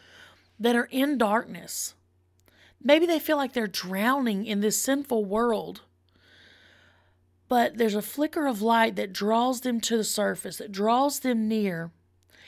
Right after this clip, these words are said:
And to me, this is very symbolic of how God draws us out of the darkness of this world. You know, church,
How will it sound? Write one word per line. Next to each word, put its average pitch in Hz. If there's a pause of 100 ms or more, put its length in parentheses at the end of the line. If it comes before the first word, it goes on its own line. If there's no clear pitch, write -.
(160)
And 254
to 262
me, 330
this 392
is 233
very 262
symbolic 220
of 214
how 214
God 226
draws 240
us 190 (480)
out 320
of 320
the 240
darkness 202
of 190
this 175
world. 185 (2500)
You 226
know, 214
church, 214